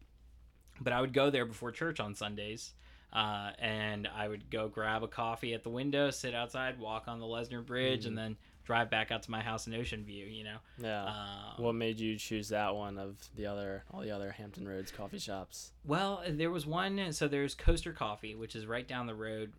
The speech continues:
Speaker 1: uh, on, uh, Tidewater Drive. It, have you been to Coaster?
Speaker 2: Yes, I've been there a few times.
Speaker 1: Yeah.
Speaker 2: I like that.
Speaker 1: So Coaster Coffee, it's right down the road.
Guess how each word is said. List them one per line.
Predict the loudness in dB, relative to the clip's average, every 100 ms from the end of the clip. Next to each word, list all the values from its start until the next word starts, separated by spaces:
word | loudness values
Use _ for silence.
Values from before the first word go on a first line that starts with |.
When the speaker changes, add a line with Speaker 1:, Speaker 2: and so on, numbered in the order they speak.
| -8
Speaker 1:
uh, | -6 -6 -8 -10 -6
on, | -2 -2 -2 -4 -8 -14 -8 0
uh, | 0 0
Tidewater | 0 0 2 0 0
Drive. | -2 -2 0 0 -2 -14 -20 -20 -20 -2
It, | 4 6 6 4
have | 0
you | -2
been | -2
to | -2
Coaster? | -2 -2 -4 -10 -12 -20 -20 -20 -20 -20 -16 -4
Speaker 2:
Yes, | 2 4 4 2 0
I've | 0
been | 2
there | 4 4
a |
few | 0 -6
times. | -8 -16 -10
Speaker 1:
Yeah. | -8 -8 -8 0
Speaker 2:
I |
like | 2 2
that. | 2
Speaker 1:
So | 0 2 2 0
Coaster | 2 2 2 0
Coffee, | 2 4 4 2 0 0
it's | 0 4 4 4 -4
right | 0 0
down | 2 0
the | 2
road. | 2 4 4 2